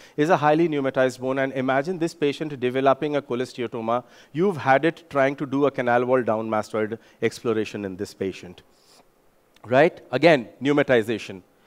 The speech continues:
Look at the petrous apex. Look at the more medial aspect of the te-, temporal bone, uh, complex and see how big an air cell you have medial to the cochlea.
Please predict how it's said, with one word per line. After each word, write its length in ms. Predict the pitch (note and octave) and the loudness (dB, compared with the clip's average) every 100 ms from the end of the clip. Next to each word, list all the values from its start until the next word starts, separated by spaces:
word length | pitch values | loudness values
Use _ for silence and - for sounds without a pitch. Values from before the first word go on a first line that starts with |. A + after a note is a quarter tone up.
| _ - | _ -2
Look 220 | D#3 F#3 | -2 0
at 200 | E3 F3 | 0 2
the 80 | D#3 | 0
petrous 460 | F#3+ D3+ C#3+ F3 - | 0 0 0 -4 -4
apex. 440 | D3+ D3 C3 - - | -4 0 0 -2 -6
Look 200 | D3+ E3 | -6 0
at 240 | D3+ C#3+ | -2 0
the 180 | E3+ F#3+ - - | -2 -2 -8 -14
more 240 | C3 D#3+ E3+ | 0 2 2
medial 480 | C3+ D3+ E3 G#3 F#3 | 0 0 4 4 4
aspect 480 | C#3+ D3 - E3+ F3 | 0 -2 -2 -2 0
of 220 | D#3+ C#3 | -2 0
the 180 | F3 F3+ _ - | -4 -4 _ -2
te-, 80 | C#3+ - | -2 0
temporal 420 | - C#3+ E3+ E3+ | 0 0 0 0
bone, 400 | E3 C#3+ D3 E3 E3+ - _ | 2 2 2 0 -6 -18 _
uh, 80 | C3+ | -10
complex 720 | A#2 D#3+ F3 G3 C#3 D3 - - - | -2 6 6 6 4 4 0 -18 -6
and 140 | C#3 | -4
see 180 | C#3+ G#3 | -4 -4
how 300 | E3 C3+ E3+ | 0 6 6
big 400 | B2+ D#3 F3+ B2 - - | 6 4 4 2 -10 -2
an 160 | C#3 C#3+ | -2 0
air 280 | C#3 D#3 F3 | 2 4 2
cell 360 | - D3+ A#2 - - | 2 4 4 -2 -10
you 160 | B2+ C#3+ | -2 -2
have 340 | D3+ D3+ C3 - _ | 2 2 0 -8 _
medial 520 | A#2+ D#3 F#3+ G3+ G#3+ | -4 0 0 2 2
to 120 | - | 2
the 120 | D3 C#3+ | 0 2
cochlea. 520 | B2 A#2 G#2+ G2 | 2 0 0 -2